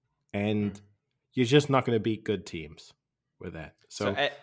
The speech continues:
Speaker 2: Well, yeah.
Speaker 3: Eddie, I wanna go back to what you said now that they have no chance, and what Sam said, that maybe this is, like, the kick in the ass they need. Do you think that is the case, or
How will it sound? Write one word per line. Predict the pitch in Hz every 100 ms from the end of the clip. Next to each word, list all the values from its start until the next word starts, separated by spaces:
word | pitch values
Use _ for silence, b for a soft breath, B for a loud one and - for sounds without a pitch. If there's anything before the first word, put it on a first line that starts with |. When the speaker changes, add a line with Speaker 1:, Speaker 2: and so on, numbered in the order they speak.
| _ _ _
Speaker 2:
Well, | 113
yeah. | - _ 113 _ _ _ -
Speaker 3:
Eddie, | 135 131
I | 123
wanna | 131 131
go | 135
back | 123 127 127 -
to | 139 123
what | 113 113 113
you | 117 123
said | 127 113 104
now | 110 104
that | 98
they | 101
have | 101
no | 104 104
chance, | - 104 98 -
and | 101
what | 95 -
Sam | - 123 120
said, | 117 113 98 90 101 b b b _
that | 104 -
maybe | 110 110 110
this | 101 104 -
is, | 101 90
like, | 101 95 -
the |
kick | 98 117 104
in | 101
the | 98
ass | 95 95 -
they | 95
need. | 95 92 73 - _ _ _ _ _ 98
Do | 107
you | 110 107
think | 104 - 117 117 117
that | 110 110 - - _ _ _ _
is | 120 120 123
the | 147
case, | - 165 185 185 - - _ _
or | 113 107 107 101 95